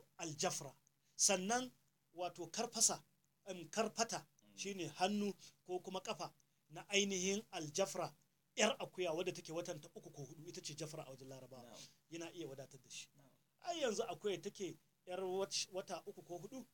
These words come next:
Speaker 1: ai yar karama ce.
Speaker 2: Karama ce.
Speaker 1: Galibi ma mutum ba zai iya ci ba, zai yi kyama saboda zai
Speaker 2: Sosai
Speaker 1: zamanto
Speaker 2: kuwa.
Speaker 1: yana yala-yala haka naman.
Speaker 2: Kwarai.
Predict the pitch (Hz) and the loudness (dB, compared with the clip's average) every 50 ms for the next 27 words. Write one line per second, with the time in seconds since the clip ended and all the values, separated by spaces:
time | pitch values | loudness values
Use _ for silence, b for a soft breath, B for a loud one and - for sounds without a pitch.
0 | _ _ _ _ _ - 254 285 269 262 247 190 170 156 156 151 151 - - - | _ _ _ _ _ -8 -4 -2 -2 -2 0 -2 -2 -2 -2 -4 -6 -6 -10 -10
1 | - 92 92 90 - 87 - - - - - 185 220 233 220 208 214 220 220 220 | -18 -20 -20 -20 -20 -20 -20 -20 -16 -2 6 8 8 8 10 8 6 6 6 6
2 | 226 220 202 190 180 - - 240 226 196 180 170 196 214 196 214 180 156 - 196 | 6 4 2 0 -2 -2 -2 -4 0 2 2 4 4 4 6 4 2 2 2 -2
3 | 170 170 170 202 196 185 185 - 175 156 156 156 135 190 202 190 180 170 196 190 | 0 2 8 10 10 10 10 6 0 2 2 0 0 2 4 4 6 6 6 6
4 | 170 185 180 185 175 - 185 185 190 202 202 190 180 170 160 160 170 170 170 165 | 6 6 4 4 0 2 4 6 6 6 6 6 4 4 6 6 8 8 8 8
5 | 165 156 151 147 185 - 151 170 165 165 156 147 - - - 98 95 92 | 8 6 6 4 4 2 0 -2 -2 -2 -2 -4 -6 -12 -20 -18 -18 -18